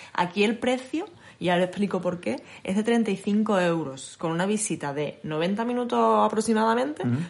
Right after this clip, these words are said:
Speaker 1: pero que no es una visita al uso como las que hemos visto hasta ahora. Eh, incluye la visita, claro, a la bodega, eh, y, mm, su, explicando el proceso de crianza y el envejecimiento de Jerez, y también una visita a la pinacoteca.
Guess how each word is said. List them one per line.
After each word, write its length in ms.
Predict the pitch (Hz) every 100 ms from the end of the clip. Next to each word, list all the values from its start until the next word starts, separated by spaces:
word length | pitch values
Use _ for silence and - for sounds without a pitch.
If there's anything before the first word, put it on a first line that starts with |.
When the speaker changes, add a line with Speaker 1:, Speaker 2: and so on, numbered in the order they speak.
| -
Speaker 1:
pero 200 | 190 180
que 120 | 170
no 180 | 165 170
es 100 | 185
una 160 | 196 196
visita 460 | 180 185 175 175
al 120 | 170
uso 440 | 175 175 - 175 175
como 540 | 175 175 175 175 175 175
las 120 | 175
que 140 | 175
hemos 180 | 175 170
visto 200 | 165 165
hasta 200 | 165 254
ahora. 340 | 302 202 151 - - - -
Eh, 320 | - 202 196 190
incluye 560 | 214 208 226 180 151 -
la 140 | 170
visita, 460 | 160 165 185 156 -
claro, 300 | - 175 151 -
a 240 | 143 143
la 120 | 143
bodega, 440 | 139 156 220 269 - -
eh, 160 | - 151
y, 640 | 147 147 143 - - -
mm, 580 | 160 160 156 160 156 156
su, 180 | 156 170 151 - 165
explicando 520 | 156 170 160 165 170
el 80 | 165
proceso 400 | 170 175 170 175
de 100 | 170
crianza 540 | 170 170 196 180 180
y 20 |
el 80 | 175
envejecimiento 580 | 170 175 175 175 180 175
de 120 | 175
Jerez, 260 | 185 247 - - - - - - _
y 280 | 269 277 311
también 580 | 285 247 240 262 277 320 -
una 180 | 226
visita 380 | 233 240 226 262
a 160 | - 247
la 200 | 262 277
pinacoteca. 760 | 240 208 175 151 233 233 143